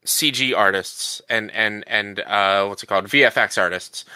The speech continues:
So they'll do, like, a V F X artist react, or they'll do an animator's react. Or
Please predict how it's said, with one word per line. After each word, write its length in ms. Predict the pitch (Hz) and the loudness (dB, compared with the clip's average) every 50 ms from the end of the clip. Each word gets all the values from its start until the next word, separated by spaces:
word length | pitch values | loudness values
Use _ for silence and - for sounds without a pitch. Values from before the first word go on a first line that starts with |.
| - - _ - | -20 -20 _ -4
So 160 | - 160 151 | 0 2 4
they'll 260 | 131 143 143 147 135 | 4 6 6 4 4
do, 200 | 127 - 143 143 | 2 2 2 4
like, 180 | 139 139 127 - | 4 4 4 4
a 80 | 127 110 | 2 0
V 180 | 98 123 131 | 2 2 2
F 160 | 135 131 - - | 2 2 2 0
X 200 | 127 120 - - | -2 0 2 2
artist 280 | 120 113 110 - - 120 | 0 0 0 -2 -8 -4
react, 380 | 107 101 85 73 85 - - - | -2 -2 -2 -2 -4 -8 -12 -8
or 200 | - 120 113 113 | -4 -2 0 2
they'll 160 | 120 117 110 | 2 2 2
do 260 | 101 123 123 120 113 | 2 2 2 2 2
an 140 | 120 131 135 - | 0 -2 0 2
animator's 560 | 156 165 170 165 165 143 117 101 98 92 - - | 4 4 6 6 4 4 4 2 2 0 -2 -4
react. 320 | 92 71 - - _ - _ _ _ _ - | -6 -6 -6 -10 _ -20 _ _ _ _ -4
Or 400 | - 139 156 160 143 139 151 | 0 4 6 6 6 6 4